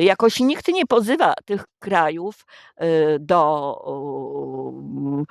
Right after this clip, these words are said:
nie zarzuca im łamania praw człowieka. I następne kraje, które mając ogromne środki, mało mieszkańców,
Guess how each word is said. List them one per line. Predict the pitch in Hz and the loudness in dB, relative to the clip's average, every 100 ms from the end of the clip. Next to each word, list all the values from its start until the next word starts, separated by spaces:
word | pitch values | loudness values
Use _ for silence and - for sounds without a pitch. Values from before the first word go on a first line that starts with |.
| - | 0
nie | 175 220 | 4 6
zarzuca | 202 214 196 359 - 262 | 6 2 0 -2 2 2
im | - 175 190 | 2 -2 2
łamania | 196 175 165 151 151 | 4 2 -2 -8 -12
praw | 147 143 151 _ | -14 -12 -12 _
człowieka. | - 151 131 127 - _ _ _ _ _ - - | -16 -14 -14 -20 -20 _ _ _ _ _ -20 -6
I | - 285 - | 2 2 4
następne | 247 262 - - 254 226 208 190 165 _ | 4 4 2 2 2 2 -6 -8 -8 _
kraje, | - 196 185 165 147 139 | -6 2 4 4 0 -14
które | _ _ 196 190 170 160 _ _ - | _ _ -8 -2 0 0 _ _ -2
mając | 233 247 254 262 - | 2 2 0 -2 0
ogromne | 247 254 254 226 202 170 | 0 0 -4 -4 -8 -12
środki, | - 143 131 - _ 196 202 _ | -12 -10 -10 -10 _ -14 -14 _
mało | 175 196 254 240 277 262 | -2 2 4 2 2 -2
mieszkańców, | 202 180 - - 143 - - 180 220 | -2 -12 -14 -8 -8 -10 -12 -10 -10